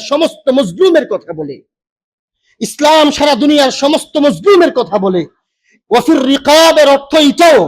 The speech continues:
যদি কোনো অমুসলিম, সংখ্যালঘু, হিন্দু বা অন্য কোনো জাতি, সংখ্যালঘু কোনো অমুসলিম যদি মিথ্যা মামলায় গ্রেফতার হয়,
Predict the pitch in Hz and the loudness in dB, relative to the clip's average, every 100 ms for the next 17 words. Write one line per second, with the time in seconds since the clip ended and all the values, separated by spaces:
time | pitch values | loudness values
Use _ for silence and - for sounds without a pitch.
0 | - _ _ _ _ _ _ 147 143 254 | -6 _ _ _ _ _ _ -14 -4 0
1 | 285 285 277 277 240 269 359 - - 294 | 0 0 0 2 2 2 0 -4 -2 0
2 | 214 165 131 269 294 277 - 320 269 233 | 0 -4 -4 -2 0 0 0 2 2 0
3 | 196 330 339 311 262 247 277 339 359 359 | 2 2 4 2 0 0 2 2 2 2
4 | 320 294 277 285 226 156 _ _ _ - | -2 -4 -4 -8 -12 -14 _ _ _ -2
5 | 277 302 - 330 294 285 269 247 233 349 | 0 0 0 0 0 -2 0 2 2 2
6 | - - 320 269 247 247 247 - 214 285 | 0 -2 -2 -2 -2 -4 -6 -8 -2 0
7 | 320 - 294 262 254 247 247 220 202 254 | 0 -4 -2 0 0 0 0 0 -2 -4
8 | - 285 254 220 302 359 | -2 -2 0 2 2 2